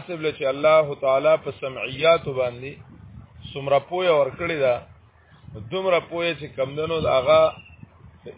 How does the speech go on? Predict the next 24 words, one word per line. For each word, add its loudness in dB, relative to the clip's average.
ابن -6
عربي 0
صاحب -8
نه 4
وه. -4
نو -14
شاه 4
صاحب -4
مکمل -2
فل 0
په -6
فل -6
د -14
ابن -8
عربي 0
هم -8
مقلد -4
نه -8
دی، -14
چې -12
ګینې -4
نو -6
ټول 0
په -4